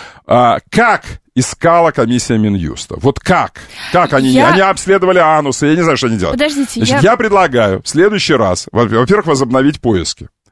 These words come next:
Speaker 1: Комиссия Минюста. Но комиссия Минюста в этот раз, основываясь на древнерусской пословице, а, «рыбак рыбака видит издалека», должна послать гомосексуалистов из Минюста.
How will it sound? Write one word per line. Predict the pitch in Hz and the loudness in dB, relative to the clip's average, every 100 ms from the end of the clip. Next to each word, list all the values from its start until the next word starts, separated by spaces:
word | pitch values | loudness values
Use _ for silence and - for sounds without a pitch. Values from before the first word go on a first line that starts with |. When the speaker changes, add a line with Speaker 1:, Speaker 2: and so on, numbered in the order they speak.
| _ - - | _ -20 -8
Speaker 1:
Комиссия | - 139 202 214 185 | -2 2 2 2 0
Минюста. | 165 139 107 95 - - _ | 2 0 0 -4 -8 -14 _
Но | 127 185 262 196 - _ _ _ | 2 4 4 2 -2 _ _ _
комиссия | 113 127 214 220 - 127 | 0 2 2 0 2 0
Минюста | 107 101 131 220 160 - | 2 0 0 2 2 -2
в | 104 | 0
этот | 175 156 90 - | 0 0 -4 -2
раз, | 160 226 - - _ _ _ _ - - - | 0 0 -4 -16 _ _ _ _ -20 -20 -4
основываясь | 120 127 175 208 185 156 139 - | -2 0 2 2 4 2 0 0
на | 131 135 127 110 - | 2 2 0 -4 -6
древнерусской | 107 170 170 156 175 - 135 | 2 2 2 0 0 0 0
пословице, | 110 139 139 151 160 120 76 - - - - - _ _ _ - | 2 0 0 -2 0 0 -2 -8 -8 -8 -12 -16 _ _ _ -2
а, | 101 110 107 107 104 101 | 2 2 2 2 0 -2
«рыбак | - 131 135 139 - | 0 0 2 0 0
рыбака | 120 123 - 113 | -2 -2 0 0
видит | 98 92 | 0 -2
издалека», | 90 82 92 - 185 - _ _ - - - | -4 -4 -4 -2 -4 -4 _ _ -20 -20 -6
должна | 104 139 120 156 214 | 0 2 2 0 0
послать | 208 190 - 160 190 139 | 2 0 0 0 0 0
гомосексуалистов | 170 170 - 170 - 185 214 254 - 131 | -2 0 -2 -2 0 2 2 0 0 -2
из | 120 110 | -2 -2
Минюста. | 120 110 82 69 - | -2 -2 -4 -8 -12